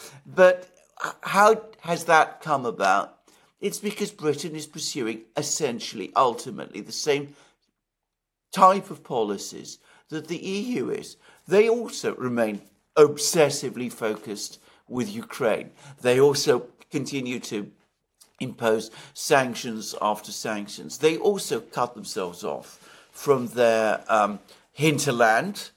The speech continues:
which is in a sense what Russia is, the country that can provide the raw materials,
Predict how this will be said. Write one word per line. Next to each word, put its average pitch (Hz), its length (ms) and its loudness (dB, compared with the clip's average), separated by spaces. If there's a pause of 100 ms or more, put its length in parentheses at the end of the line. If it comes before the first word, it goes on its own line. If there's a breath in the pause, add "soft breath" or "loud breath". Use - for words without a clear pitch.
(120)
which 147 280 -6
is 147 140 -8
in 139 100 -6
a 131 60 -8
sense 127 380 -4
what 104 180 -8
Russia 90 400 -4
is, 73 320 -12 (260 soft breath)
the - 80 -20 (180)
country 123 340 -2
that 104 180 -14
can 107 120 -10
provide 101 400 -4
the 98 60 -14
raw 95 200 -12
materials, 92 680 -14